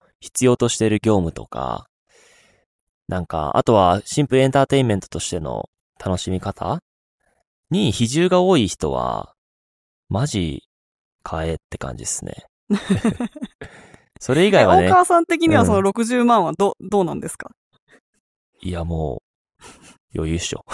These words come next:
Speaker 1: <laughs> 余裕っしょって。もうこれペイでしょ。完璧に。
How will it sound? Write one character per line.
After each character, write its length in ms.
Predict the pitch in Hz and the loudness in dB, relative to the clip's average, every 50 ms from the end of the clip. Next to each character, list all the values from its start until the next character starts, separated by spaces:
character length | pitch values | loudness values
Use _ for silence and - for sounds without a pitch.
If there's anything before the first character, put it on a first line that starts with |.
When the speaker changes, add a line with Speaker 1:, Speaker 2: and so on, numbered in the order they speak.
| - - - | -12 -12 -14
Speaker 1:
<laughs> 240 | - _ - - - | -18 _ -14 0 4
余 440 | 262 254 - - - 131 - - 123 | 4 6 6 6 6 6 6 6 6
裕 60 | - | 6
っ 40 | 156 | 6
し 80 | - - | 4 2
ょ 40 | |
っ 20 | - | 2
て。 100 | - 269 - - 247 202 196 175 - - | 2 0 -2 -2 -2 0 0 -2 2 4
も 180 | 117 110 107 101 | 6 6 6 6
う 20 | - | 4
こ 160 | - 123 120 | 4 4 4
れ 80 | 139 - | 4 4
ペ 220 | - 127 120 139 | 4 4 4 6
イ 40 | 156 | 6
で 100 | 175 202 | 6 4
し 80 | - 110 | 4 2
ょ。 100 | - - _ - | 0 -2 _ -4
完 220 | - 104 101 101 - | 0 2 2 4 2
璧 220 | 104 98 - 95 | 0 0 0 0
に。 160 | 87 87 - | -2 -2 -4